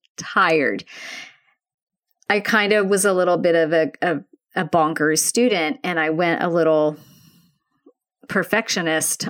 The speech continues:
on myself, but I had, I was so driven, so driven. And what got me through was being super organized and having my routines and my study habits down pat and having faith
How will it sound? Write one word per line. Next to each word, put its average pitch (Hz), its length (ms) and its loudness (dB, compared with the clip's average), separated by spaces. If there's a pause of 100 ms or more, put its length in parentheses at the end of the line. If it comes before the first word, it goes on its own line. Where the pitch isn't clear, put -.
on 175 180 0
myself, 156 640 0
but 170 400 0
I 170 140 0
had, 165 360 -2
I 170 100 0
was 165 160 -4
so 180 300 -2
driven, 170 420 -4
so 175 640 -2 (760)
driven. 185 600 -2 (340)
And 165 580 -2 (440)
what 185 200 0
got 180 180 0
me 185 120 -6
through 262 320 2
was 190 160 0
being 175 440 -2
super - 440 -2
organized 156 800 -2 (180)
and 151 260 -4
having 180 460 -4
my 156 100 0
routines 190 760 -2
and 165 120 -8
my 135 100 -4
study 170 420 -2
habits 160 640 -2 (240)
down 160 480 -2 (560)
pat - 360 -2
and - 80 -8
having 170 260 -6
faith 233 540 -2